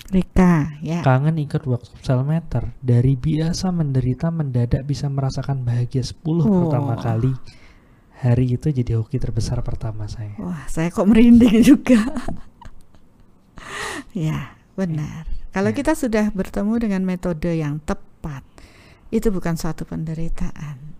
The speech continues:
Speaker 1: tapi suatu hoki. Ya, hoki keberuntungan bagi kita, eh, bertemu dengan orang yang tepat, pelajaran yang tepat, dan juga mengubah kehidupan kita.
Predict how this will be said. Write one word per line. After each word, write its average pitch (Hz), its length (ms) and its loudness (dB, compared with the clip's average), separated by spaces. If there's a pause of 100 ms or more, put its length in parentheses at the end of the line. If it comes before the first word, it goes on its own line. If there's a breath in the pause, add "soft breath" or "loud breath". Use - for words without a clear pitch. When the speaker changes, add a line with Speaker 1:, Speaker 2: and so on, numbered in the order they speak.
(100)
Speaker 1:
tapi 202 220 -8
suatu 180 360 -4
hoki. 170 640 -4 (760 soft breath)
Ya, 147 180 -8 (260)
hoki 190 380 -8
keberuntungan 175 680 -6
bagi 165 280 -10
kita, 190 560 -8 (560 soft breath)
eh, 165 500 -2
bertemu 165 540 -2
dengan 151 240 -4
orang 156 280 -8
yang 143 120 -6
tepat, 196 480 -6 (100)
pelajaran 156 600 -6
yang 147 240 -6
tepat, 185 560 -4 (540 loud breath)
dan 160 260 0
juga 165 400 -8
mengubah 175 920 -6
kehidupan 143 680 -8
kita. - 480 -18